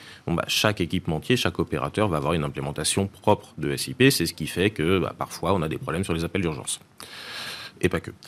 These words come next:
Euh, mais c'est, euh, le, la, le socle du protocole, il est standard,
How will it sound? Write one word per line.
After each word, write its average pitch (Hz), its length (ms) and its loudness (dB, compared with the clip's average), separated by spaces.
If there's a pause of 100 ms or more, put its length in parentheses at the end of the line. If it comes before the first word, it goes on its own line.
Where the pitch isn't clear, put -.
(440)
Euh, 82 600 4 (100)
mais 92 400 2 (460)
c'est, 95 360 8
euh, 87 460 6
le, 87 320 2
la, 87 200 4 (100)
le 95 160 4
socle 160 340 6
du 101 100 4
protocole, 87 600 2 (220)
il - 80 -10
est - 40 -6
standard, 104 580 4